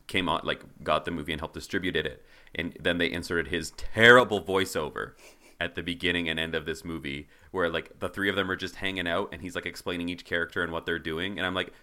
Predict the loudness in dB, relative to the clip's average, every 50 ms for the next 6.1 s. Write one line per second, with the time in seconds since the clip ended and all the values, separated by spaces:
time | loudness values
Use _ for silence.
0 | _ -10 -8 -2 2 2 2 2 2 -2 -4 -4 -4 -6 -6 -4 -2 -2 -2 -2
1 | -2 -2 -2 -2 -2 -2 -2 -2 -2 -2 -2 -4 -6 -8 -6 -6 -4 -2 -2 -4
2 | -4 -4 -6 -6 -4 -2 -2 -2 -2 -2 -2 -4 -4 -6 -8 -8 -6 -4 -4 -2
3 | -2 -4 -4 -4 -6 -6 -6 -6 -6 -4 -4 -2 2 2 2 2 2 -2 -6 -8
4 | -6 -6 -6 -4 -4 -4 -8 -6 -6 -6 -6 -6 -6 -10 -8 -4 -2 -2 -2 -2
5 | -2 -4 -4 -4 -4 -6 -6 -6 -6 -8 -8 -8 -8 -8 -6 -6 -4 -4 -4 -6
6 | -8